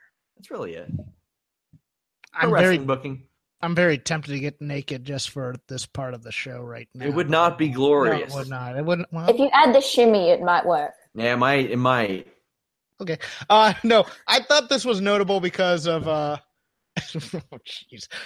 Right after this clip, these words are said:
Speaker 2: Uh, of, uh, I thought Dolph looked really good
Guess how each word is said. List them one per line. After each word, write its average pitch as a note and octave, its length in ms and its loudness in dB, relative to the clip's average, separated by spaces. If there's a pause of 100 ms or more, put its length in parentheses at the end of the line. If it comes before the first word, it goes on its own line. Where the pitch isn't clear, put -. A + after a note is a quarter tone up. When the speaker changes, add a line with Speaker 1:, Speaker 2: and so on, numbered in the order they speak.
(360)
Speaker 2:
Uh, D#3 560 -2 (120)
of, E3 300 2
uh, D#3 360 2
I G3+ 100 0
thought A3+ 360 0
Dolph F3 520 2
looked E3+ 340 -4
really E3+ 360 -2
good E3+ 340 0